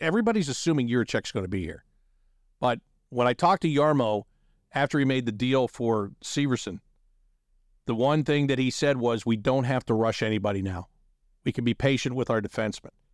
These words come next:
That doesn't mean that Jiricek will not break camp with the Blue Jackets. It doesn't mean that he won't play in the N H L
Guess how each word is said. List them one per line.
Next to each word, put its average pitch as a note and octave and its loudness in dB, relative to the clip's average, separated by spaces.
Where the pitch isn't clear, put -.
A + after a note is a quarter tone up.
That D#3+ 0
doesn't E3+ 2
mean D3+ 4
that C#3+ -2
Jiricek C#3 0
will A#2+ 0
not B2 0
break B2 0
camp G2+ -6
with A#2 -2
the - -4
Blue A2 0
Jackets. F#2+ -4
It C#3 0
doesn't D#3 2
mean D3 2
that B2+ 2
he A#2+ 2
won't C3+ 2
play A#2 0
in G#2 0
the G#2+ 0
N G#2+ -2
H G#2 -4
L G2+ 0